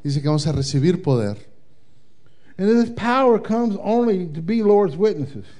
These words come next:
Speaker 1: Y este poder solamente viene
Speaker 2: Jesus
Speaker 1: cuando somos
Speaker 2: witnesses.
Speaker 1: sus testigos.
Speaker 2: Jesus witnesses.
Speaker 1: Jesús, testigos de Jesús.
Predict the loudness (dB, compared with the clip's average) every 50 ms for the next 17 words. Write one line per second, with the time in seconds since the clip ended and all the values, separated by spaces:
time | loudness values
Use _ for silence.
0 | -8 -2 0 0 0 2 0 0 0 2 2 2 2 2 2 0 2 2 2 2
1 | 0 0 0 0 0 2 2 2 2 2 2 0 -2 -6 -10 -14 -18 -16 -12 -6
2 | -2 2 2 4 4 4 2 2 2 4 4 4 4 2 0 0 0 -2 -2 0
3 | -2 -4 -4 0 2 4 4 4 2 0 -4 -8 -12 -14 -14 -10 -6 -2 0 2
4 | 4 4 4 2 0 -2 -2 0 -2 -2 -2 -4 -6 -10 -10 -14 -16 -18 -18 -18
5 | -18 -18 -18 -8 -4 -4 -4 -2 2 4 4 4 4 4 0 -6 -4 -2 0 0
6 | 0 0 0 2 2 4 4 2 2 0 -4 -8 -10 -12 -12 -12 -14 -14 -14 -16
7 | -16 -16